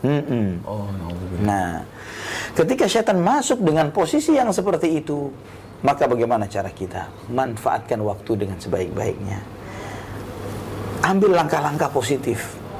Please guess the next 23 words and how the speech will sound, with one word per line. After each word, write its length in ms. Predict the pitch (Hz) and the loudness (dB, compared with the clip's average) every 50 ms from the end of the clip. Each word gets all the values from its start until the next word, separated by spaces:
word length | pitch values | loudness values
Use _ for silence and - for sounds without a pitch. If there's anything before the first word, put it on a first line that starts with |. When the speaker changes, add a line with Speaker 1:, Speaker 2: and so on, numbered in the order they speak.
| - - | -10 -4
Speaker 1:
Baca 320 | - 98 92 90 - - 98 | 0 0 0 0 2 0 0
buku, 640 | 87 92 92 90 - - 98 92 92 92 85 85 - - - - - - - | 0 0 -2 -2 0 0 0 0 0 0 -2 -4 -6 -8 -10 -10 -10 -6 0
dengarkan 540 | - 113 113 104 107 107 107 - 110 101 92 | 2 2 4 4 2 0 0 0 -2 -2 0
kajian 400 | - 95 95 92 101 110 95 90 | 0 0 0 2 4 2 2 2
secara 320 | - - 107 98 98 - | 0 0 2 2 2 2
online 420 | - 101 98 98 98 104 101 101 98 | 2 0 0 0 0 0 0 -2 -2
misalnya, 640 | 98 101 101 - 107 107 104 104 101 104 101 95 92 - - - - - - - - - | -2 -2 -2 0 0 0 0 0 0 0 0 -2 -4 -6 -8 -10 -10 -12 -10 -10 -6 0
ya, 220 | - - 143 170 - - - - - | 2 4 4 2 0 -4 -8 -6 0
baca 320 | - - 233 214 - 110 98 | 2 2 2 2 2 0 0
buku, 480 | 95 110 101 98 - 113 107 107 - - - - - - - - - - - - | 2 0 0 0 0 0 0 0 -2 -4 -8 -12 -12 -12 -12 -12 -14 -6 0 4
olahraga, 880 | 175 180 190 190 165 147 165 185 180 175 160 147 170 170 170 170 170 170 - - - - - - - - - - | 4 6 6 6 4 4 4 4 4 4 4 4 4 4 2 2 -2 -4 -10 -14 -16 -16 -16 -16 -16 -16 -6 0
hal-hal 320 | - 202 214 202 208 220 220 226 | 4 4 6 6 6 6 6 6
yang 100 | 214 214 | 4 4
positif 460 | 226 220 185 - 247 226 - 240 185 | 2 0 0 0 0 0 2 2 2
untuk 300 | 185 202 175 180 160 156 | 2 2 2 2 0 2
diri 240 | 156 160 160 156 151 | 4 4 4 4 2
kita. 320 | 156 160 160 151 143 113 101 - - - - - | 0 0 -4 -4 -4 -8 -8 -12 -16 -16 -6 0
Membantu 560 | - 156 151 139 165 165 165 165 151 170 170 | 2 2 4 6 6 4 4 4 2 0 0
orang, 400 | 170 160 156 160 160 156 156 156 | 2 4 4 4 4 2 2 0
menjenguk 640 | 151 160 165 175 170 156 196 214 202 196 185 - - | 0 0 2 2 4 4 4 4 4 4 0 0 0
orang 280 | - 147 151 151 147 139 | 2 4 4 4 4 2
sakit, 560 | - 147 151 147 147 - - 165 160 156 160 - - - - | 2 2 2 2 2 2 0 2 2 0 -2 -8 -16 -18 -14
silaturahim, 1040 | - - - 233 240 226 196 180 180 180 165 147 151 151 143 139 151 156 156 151 | -6 0 4 6 6 8 6 6 6 4 4 4 4 4 4 2 2 0 0 -2